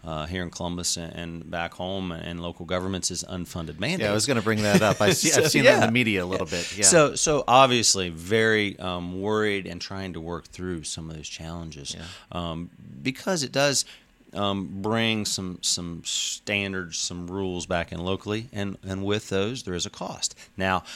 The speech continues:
Speaker 1: my discussion, and, and it's, it's a hypothetical discussion, and we don't know where it ends up, but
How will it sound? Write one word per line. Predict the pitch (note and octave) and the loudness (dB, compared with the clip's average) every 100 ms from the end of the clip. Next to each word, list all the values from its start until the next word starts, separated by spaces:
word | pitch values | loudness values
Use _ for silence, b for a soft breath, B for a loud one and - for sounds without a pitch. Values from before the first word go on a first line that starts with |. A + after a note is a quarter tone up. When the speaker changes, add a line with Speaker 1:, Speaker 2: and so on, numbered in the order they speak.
| B | B
Speaker 1:
my | F#2 G2 G#2+ | -2 2 2
discussion, | G2 - G2+ F#2 - F2+ F2 E2+ - E2 - | 2 0 2 0 -2 -6 -6 -8 -12 -18 -8
and, | F2+ F2+ F2 | -4 -4 -4
and | F2+ E2+ E2+ | -6 -6 -6
it's, | - - | -8 -8
it's | F#2 | -6
a | F2+ | -6
hypothetical | - D#2+ D#2+ G#2 F3 - | -6 -10 -8 -6 -6 -8
discussion, | E2 D#2+ - D2+ - D#2+ | -8 -8 -6 -8 -8 -10
and | E2+ | -6
we | F#2 | -4
don't | F2+ F2+ | -4 -2
know | F#2 F#2 F2+ | 0 0 0
where | F2 F#2+ F#2 | 0 2 2
it | |
ends | F2 E2 | 0 2
up, | B2 A#2 B B B | 2 0 B B B
but | G2 G2+ G2+ - | 0 4 4 2